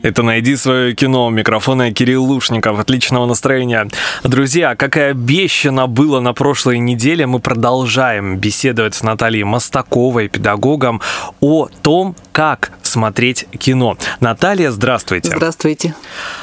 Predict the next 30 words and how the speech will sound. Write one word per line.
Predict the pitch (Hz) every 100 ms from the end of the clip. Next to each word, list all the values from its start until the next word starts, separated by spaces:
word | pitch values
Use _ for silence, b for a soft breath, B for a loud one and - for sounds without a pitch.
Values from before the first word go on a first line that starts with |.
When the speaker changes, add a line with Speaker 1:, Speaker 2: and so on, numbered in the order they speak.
| B
Speaker 1:
Ну | - 151
что, | - 147 110
э, | 113 110 104
сегодня | - 165 156
суббота. | - 165 143 131 120 - - 127 147 - - B B B
У | - 139
обычных | 151 185 - - 135 -
людей | 127 131 123 127 113 107 - 120
неделя | 135 123 131 127 127
начинается | 113 107 - 117 110 107 - 110
в | 101 117 - -
понедельник, | 151 160 139 110 98 101 85 90 123 175 - - - _ B B -
ну | 131 135
а | 117
киношная | 110 - 113 98 92 135 139
неделя | 165 160 170 170
начинается | 123 - 117 127 147 - 143
в | 113 131 -
четверг. | - 135 147 131 101 - - - - -
А, | -
ну, | 135 151
а |
в | -
субботу, | 143 202 -
понятно, | 120 135 160 127 117 113
мы | 113
все | - 131 110
идём | 104 101
в | 98 -
кино. | - 113 107 123 180